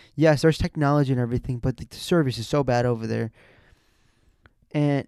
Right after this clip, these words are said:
basic-, and it's beautiful that you really, you really don't need it. Like, there's so much to do, and there's so much to life,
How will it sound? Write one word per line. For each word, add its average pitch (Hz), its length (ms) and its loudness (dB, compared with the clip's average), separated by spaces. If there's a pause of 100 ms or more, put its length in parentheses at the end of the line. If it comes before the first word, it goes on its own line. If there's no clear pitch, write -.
(140)
basic-, 180 440 2
and 180 100 6
it's 156 160 4
beautiful 220 480 2
that 175 140 -2
you 156 160 4
really, 165 500 -2
you 156 160 2
really 160 320 -4
don't 151 420 -4
need 127 220 -2
it. - 140 -6
Like, 120 280 -6 (600)
there's 147 220 0
so 185 200 0
much 220 180 -4
to 220 100 -2
do, 123 500 2
and 120 200 -6
there's 117 140 -4
so - 100 -4
much 180 220 -4
to 156 100 0
life, 127 400 -4